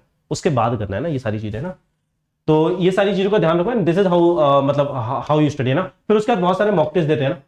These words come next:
और उनको एनालाइज करो। धीरे धीरे अपने आप स्पीड बढ़ती जाती है, तुम्हारे number of question ज्यादा होते जाते हैं। ये मत सोचना कि जैसे कोई नया चैप्टर चालू हुआ, मान लो इलेक्ट्रोस्टैटिक, तुम सोचो यार मेरे एक घंटे में सिर्फ दस क्वेश्चन हुए, तो फिर एग्जाम में मैं एक घंटे में तीस या चालीस या पैंतालीस क्वेश्चन कैसे करूंगा?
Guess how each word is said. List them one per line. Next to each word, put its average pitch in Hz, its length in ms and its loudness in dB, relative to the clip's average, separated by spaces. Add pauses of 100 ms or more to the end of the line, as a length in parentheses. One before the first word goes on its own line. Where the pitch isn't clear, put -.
(120)
और 156 100 2
उनको 170 160 4
एनालाइज 151 360 2
करो। 131 200 -4 (380)
धीरे 202 240 4
धीरे 247 160 2
अपने 233 160 0
आप 226 80 -2
स्पीड 220 260 0
बढ़ती 165 200 2
जाती 196 160 2
है, 208 40 2
तुम्हारे 190 200 2
number 156 220 2
of 175 80 0
question 170 260 0
ज्यादा 135 200 2
होते 147 160 -2
जाते 143 180 -4
हैं। 147 60 -12 (380)
ये 190 120 4
मत 226 160 2
सोचना 208 320 2
कि 208 80 4
जैसे 190 200 2
कोई 196 140 4
नया 160 180 4
चैप्टर 170 240 0
चालू 143 240 0
हुआ, 139 240 -2 (440)
मान 123 160 2
लो 143 60 2
इलेक्ट्रोस्टैटिक, 131 640 -2 (260)
तुम 175 100 4
सोचो 180 240 0
यार 185 80 4
मेरे 170 240 4
एक 151 60 0
घंटे 160 180 2
में 160 100 2
सिर्फ 156 140 0
दस 139 140 0
क्वेश्चन 165 300 0
हुए, 196 180 4
तो - 300 -8
फिर 147 100 2
एग्जाम 147 340 0
में 175 120 2
मैं 170 160 2
एक 160 80 2
घंटे 156 240 2
में 165 100 2
तीस 165 320 0
या 165 80 4
चालीस 151 320 0
या 165 60 2
पैंतालीस 151 380 0
क्वेश्चन 160 240 -2
कैसे 151 220 -2
करूंगा? 143 260 -2